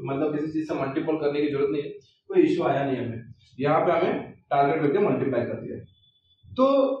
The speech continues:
जो आपने मल्टी-, टारगेट किया, जिसको आपने सेटिस्फाई किया, क्या उसकी साइन सेम है? यस, उसकी साइन सेम है, जो कि प्लस है, प्लस है। तो आप क्या करोगे, सब्ट्रैक्ट करो। तो यहाँ पे मैं लिख लेता हूँ सब्ट्रैक्ट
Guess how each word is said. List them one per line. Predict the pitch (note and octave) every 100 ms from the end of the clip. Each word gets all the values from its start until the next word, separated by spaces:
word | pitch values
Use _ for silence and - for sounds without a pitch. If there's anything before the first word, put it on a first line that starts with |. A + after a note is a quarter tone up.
| - - _ - C#3+
जो | B3+
आपने | C#4 A#3+ B3 B3 B3+
मल्टी-, | F3 F3 G3 E3+
टारगेट | E3 D#3 D#3 G#3+ C#3+
किया, | C#3 -
जिसको | D3+ D3+ -
आपने | F3 F3
सेटिस्फाई | - - D3 D#3+ D#3
किया, | -
क्या | G3 G#3+
उसकी | G#3 -
साइन | - F#3 G#3
सेम | - G#3+ G#3+
है? | F3+
यस, | - - - -
उसकी | -
साइन | A3+ G3 A3+ - - -
सेम | - E3+ G#3+ G#3
है, | C3+ F#3 - _ _ _
जो | C#3+
कि | D#3+ F3+
प्लस | G#3+ A#3
है, | A#3+ A#3
प्लस | F#3 -
है। | - - _ _ _ _ _ _
तो | E3
आप | A#3+ A#3+
क्या | A#3+
करोगे, | A#3+ A#3+ B3+
सब्ट्रैक्ट | B3 - - E3 D#3 -
करो। | - -
तो | C3+
यहाँ | D#3
पे | F#3+
मैं | F#3+
लिख | F3+ F#3+ G3
लेता | -
हूँ | - - - _ - - - - _ _ _ _ _ - - - - - - _ _ _ - - - _ -
सब्ट्रैक्ट | D3+ D3+ F#3+ A3+ F#4+ -